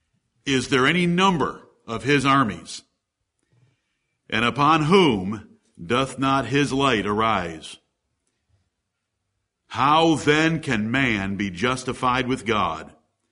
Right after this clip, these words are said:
Or how can he be clean that is born of a woman? Behold, even to the moon, and it shineth not.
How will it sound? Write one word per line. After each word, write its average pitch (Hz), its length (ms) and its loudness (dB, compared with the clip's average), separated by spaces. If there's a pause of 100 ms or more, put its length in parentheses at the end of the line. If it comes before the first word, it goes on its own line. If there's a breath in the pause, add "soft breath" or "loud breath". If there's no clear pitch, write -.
(680)
Or 107 200 0
how 156 320 4
can 175 200 0
he 160 220 -2
be 160 180 -2
clean 117 840 0 (260 loud breath)
that 113 160 0
is 107 160 -4
born 143 440 2
of 131 220 -4
a 123 80 0
woman? 104 420 -2 (1600)
Behold, 143 580 2
even 170 300 0
to 170 100 0
the 170 120 4
moon, 113 600 0 (540)
and 120 180 -2
it 131 100 -2
shineth 139 540 0
not. 107 520 -4